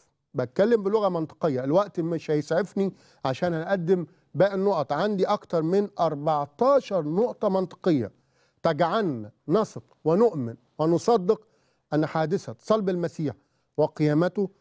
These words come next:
حادثة حقيقية جدًا. هنتابع وهتابع معاكم بصفة خاصة عن ماذا يعني بولس عندما ذكر ظهر الاثنى عشر،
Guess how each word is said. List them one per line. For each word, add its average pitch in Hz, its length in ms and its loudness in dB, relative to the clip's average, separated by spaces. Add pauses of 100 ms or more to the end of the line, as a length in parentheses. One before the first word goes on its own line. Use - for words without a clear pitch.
(120)
حادثة 151 600 0 (140)
حقيقية 131 680 -2 (640)
جدًا. 113 360 -2 (600)
هنتابع 214 600 2 (240)
وهتابع 175 520 2
معاكم 196 560 -2 (100)
بصفة 147 440 0
خاصة 220 500 -2 (360)
عن 175 340 0 (600)
ماذا 170 300 2
يعني 165 580 0
بولس 170 360 2
عندما 151 340 0
ذكر 147 360 0 (360)
ظهر 160 260 2
الاثنى 170 300 -2
عشر، 180 300 -2